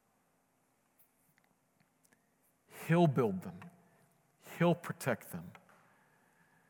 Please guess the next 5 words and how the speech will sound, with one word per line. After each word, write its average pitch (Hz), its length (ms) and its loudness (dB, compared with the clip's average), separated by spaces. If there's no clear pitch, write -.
according 143 380 4
to 127 80 4
his 160 580 0
good 127 420 0
purposes. - 800 -8